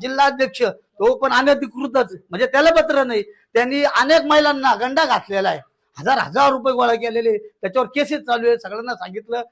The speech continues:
दहा हजार रुपये, हजार रुपये जर तुम्ही जमा केले तर मी तुम्हाला पंधरा दिवसात दहा हजार रुपये देतो. असे करून अनेक महिला,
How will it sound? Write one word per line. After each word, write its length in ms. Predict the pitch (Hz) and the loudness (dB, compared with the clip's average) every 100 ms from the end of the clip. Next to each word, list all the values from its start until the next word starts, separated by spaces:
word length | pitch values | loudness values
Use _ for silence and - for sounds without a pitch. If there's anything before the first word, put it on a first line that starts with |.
| _ _ | _ _
दहा 180 | 165 269 | 0 2
हजार 360 | 233 180 247 262 | 2 2 2 2
रुपये, 260 | 233 262 247 240 | 2 0 0 -2
हजार 400 | 214 165 170 262 | 0 0 2 0
रुपये 200 | 262 269 | 0 -2
जर 120 | 262 | -2
तुम्ही 260 | 254 247 247 | -4 -8 -4
जमा 220 | 240 254 | -2 -2
केले 280 | 254 262 269 | -2 -2 0
तर 300 | 269 - 233 | -2 -8 -8
मी 100 | 240 | -8
तुम्हाला 360 | 269 254 247 240 | -8 -2 0 0
पंधरा 300 | 240 240 226 | -2 -4 -6
दिवसात 260 | 247 226 | -8 -10
दहा 180 | 190 262 | -2 2
हजार 220 | 214 220 | 2 2
रुपये 240 | 220 220 214 | 0 -2 -6
देतो. 200 | 202 214 | -4 -6
असे 220 | 220 233 | -6 -8
करून 320 | 214 220 170 | -12 -10 -8
अनेक 180 | 220 240 | -8 -8
महिला, 280 | 233 233 202 | -6 -4 -4